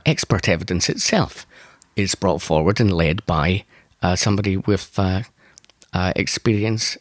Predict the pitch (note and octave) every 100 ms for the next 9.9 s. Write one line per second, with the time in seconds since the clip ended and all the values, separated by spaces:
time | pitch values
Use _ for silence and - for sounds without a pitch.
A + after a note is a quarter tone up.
0 | - A2+ A2 A2 - - A#2+ - C3+ -
1 | A3 D2 B1 - - - - _ F2+ F2+
2 | F#2+ C3+ G#2 F#3+ G3 - - D2 D2+ D2+
3 | D2+ B1+ D#2+ G2+ - - F#2+ - _ C3+
4 | - - - D#2+ - E2 - - C#2+ C#2+
5 | - - - - - - F#2+ G2+ - A2+
6 | - D#3+ E3 - G2+ F#2 - - D#2 -
7 | F2+ - F#2+ - F#2+ - - - - -
8 | C#3 - - - A#2 G2 F#2 - - G#2+
9 | F#2 F#2 - - F2+ F2 D2+ C2+